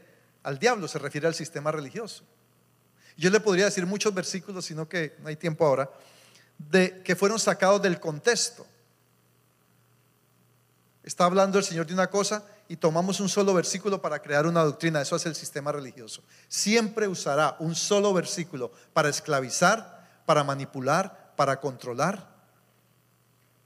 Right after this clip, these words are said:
para crear codependencia. Amén. Entonces hoy vamos a decirle: "Señor, yo quiero renunciar".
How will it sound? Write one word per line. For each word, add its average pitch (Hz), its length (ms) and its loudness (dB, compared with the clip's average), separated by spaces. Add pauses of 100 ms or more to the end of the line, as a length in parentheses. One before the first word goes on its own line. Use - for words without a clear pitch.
(640)
para 147 240 0
crear 143 280 -2
codependencia. 107 760 -10 (580)
Amén. 160 320 -2 (800)
Entonces 151 300 -2
hoy 175 80 4
vamos 170 280 0
a 175 40 2
decirle: 151 260 -4
"Señor, 151 420 -4 (340)
yo 143 120 -12
quiero 165 360 -4 (340)
renunciar". 147 800 -4